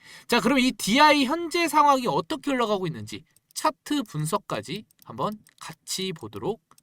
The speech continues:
하겠습니다. 자, 디아이 차트 한번 가져와 봤습니다. 자, 제가 이렇게 매물대를 좀 만들어 놨는데 이전에 매물대에서 크게 고점을 돌파해 주면서 드디어 만 원을 돌파해 주면서 올라가 줬습니다.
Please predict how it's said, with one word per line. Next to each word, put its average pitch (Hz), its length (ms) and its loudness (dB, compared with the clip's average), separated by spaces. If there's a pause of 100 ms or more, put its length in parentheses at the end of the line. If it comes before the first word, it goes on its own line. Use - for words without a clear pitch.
하겠습니다. - 560 -10 (1600)
자, 185 160 4
디아이 294 460 6
차트 285 260 -4
한번 226 200 -2
가져와 139 300 -8
봤습니다. 95 500 -12 (260)
자, 127 120 -6
제가 180 460 4
이렇게 143 280 0
매물대를 202 680 0
좀 175 180 -6
만들어 110 380 -4
놨는데 110 640 -2 (380)
이전에 302 480 6
매물대에서 247 1400 4
크게 277 520 -2 (160)
고점을 247 800 0
돌파해 202 520 2
주면서 113 400 -10
드디어 175 300 0
만 143 240 4
원을 185 220 0
돌파해 160 400 -2
주면서 151 280 -4
올라가 175 400 2
줬습니다. 127 560 -10